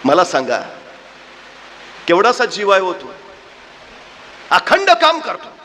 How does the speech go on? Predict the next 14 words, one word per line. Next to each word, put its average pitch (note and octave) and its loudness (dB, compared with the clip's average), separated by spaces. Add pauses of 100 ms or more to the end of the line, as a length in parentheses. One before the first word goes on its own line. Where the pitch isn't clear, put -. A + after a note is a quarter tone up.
(340)
आमच्या F#3+ 2
एखाद्या C4 2
विद्यार्थ्याला B3+ 0
म्हटलं C4 -2
ना, A#3+ 2 (220)
"अरे, F#3+ 2
आठ G3 2
आठ C4+ 4
तास C#4+ 2
तरी C4+ 2
अभ्यास B3+ 2
झाला A#3+ 2
पाहिजे." G#3 2
"हं, D#3 -2